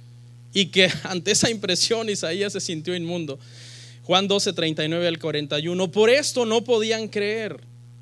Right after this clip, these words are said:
porque también dijo Isaías, cegó los ojos de ellos y endureció su corazón, para que no vean con los ojos y entiendan con el corazón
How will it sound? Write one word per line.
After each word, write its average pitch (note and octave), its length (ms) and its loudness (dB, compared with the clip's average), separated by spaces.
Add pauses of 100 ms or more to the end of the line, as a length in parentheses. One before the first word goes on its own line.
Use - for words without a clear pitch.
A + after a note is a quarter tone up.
(100)
porque F3 280 0
también F#3 480 0
dijo G3 320 -2
Isaías, F#3+ 960 -2 (320)
cegó A#3 800 6 (100)
los F3 380 2
ojos G3 420 -2
de F3+ 300 -4
ellos E3 500 -10 (320)
y F3 80 4
endureció F3 560 2
su E3+ 220 -6
corazón, D3 680 -4 (480)
para F3 300 4
que F#3+ 140 4
no G3+ 260 4
vean F3+ 320 2
con E3 240 0
los E3 200 -2
ojos - 640 -6
y C#3+ 120 -2
entiendan D#3+ 540 -4
con B2+ 220 -10
el A#2+ 140 -12
corazón B2+ 640 -10